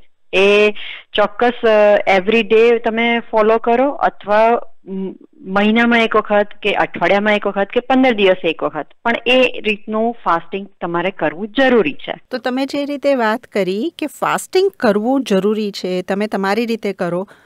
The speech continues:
Speaker 2: તો આ જે નવો trend ચાલ્યો છે, એમાં શું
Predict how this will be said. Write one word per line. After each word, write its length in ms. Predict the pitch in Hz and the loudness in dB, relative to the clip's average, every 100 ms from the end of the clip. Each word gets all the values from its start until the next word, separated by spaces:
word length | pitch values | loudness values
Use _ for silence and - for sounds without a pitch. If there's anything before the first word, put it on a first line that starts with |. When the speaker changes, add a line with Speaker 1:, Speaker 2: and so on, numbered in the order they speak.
| _ | _
Speaker 2:
તો 80 | 269 | -4
આ 200 | - 247 | 0 -2
જે 380 | 254 320 294 269 - | -2 -2 -2 -4 -4
નવો 400 | 233 240 240 254 | 0 2 4 2
trend 360 | 247 240 233 | 2 0 0
ચાલ્યો 260 | 226 202 214 | 2 2 2
છે, 140 | 226 - 226 - | 0 -4 -4 -2
એમાં 240 | 233 262 | 0 0
શું 240 | - 381 | -2 -4